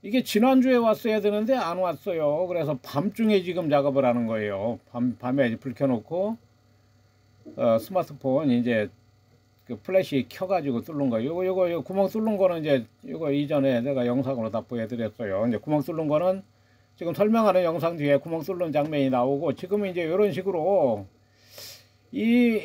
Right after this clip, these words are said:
이게 스마트폰이 이게 이제 삼성 갤럭시 점프 에이 삼십이거든요. 참 마음에 안 듭니다. 내가 삼각대 설치하고 분명히 위까지 충분히 나오게 구도를 잡고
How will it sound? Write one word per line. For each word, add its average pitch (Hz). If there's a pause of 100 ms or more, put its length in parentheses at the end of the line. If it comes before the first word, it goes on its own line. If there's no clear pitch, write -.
(200)
이게 220
스마트폰이 240
이게 190
이제 165
삼성 202
갤럭시 185
점프 139
에이 180
삼십이거든요. 160 (920)
참 151
마음에 107
안 101
듭니다. 110 (640)
내가 220
삼각대 240
설치하고 214
분명히 220
위까지 208
충분히 359
나오게 214
구도를 208
잡고 233